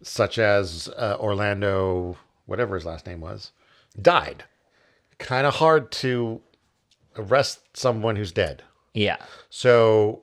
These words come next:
Speaker 1: you know, when you say, like, "Oh, no one's ever been arrested for this crime," it could very well be that no one ever will be because the perpetrator <laughs> was killed not long after the crime was
Speaker 2: But I don't
Speaker 1: committed.
Speaker 2: even think they, like, closed the case.
Speaker 1: I don't think you can without
Speaker 2: Well, but,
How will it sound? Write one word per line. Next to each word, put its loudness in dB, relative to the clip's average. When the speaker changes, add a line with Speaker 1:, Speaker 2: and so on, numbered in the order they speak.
Speaker 1:
you -10
know, -4
when -4
you -4
say, 2
like, 4
"Oh, 4
no 2
one's 2
ever 4
been 2
arrested 2
for 2
this 2
crime," 2
it -8
could 4
very 4
well 4
be 2
that 2
no 2
one 0
ever 2
will 2
be 0
because 0
the -2
perpetrator 0
<laughs> -8
was 4
killed 4
not 2
long 2
after 0
the -4
crime 0
was -4
Speaker 2:
But 4
I 6
don't 4
Speaker 1:
committed. -2
Speaker 2:
even -6
think -4
they, 2
like, 0
closed -2
the -6
case. -4
Speaker 1:
I 2
don't 2
think -2
you -2
can -2
without 2
Speaker 2:
Well, -10
but, -2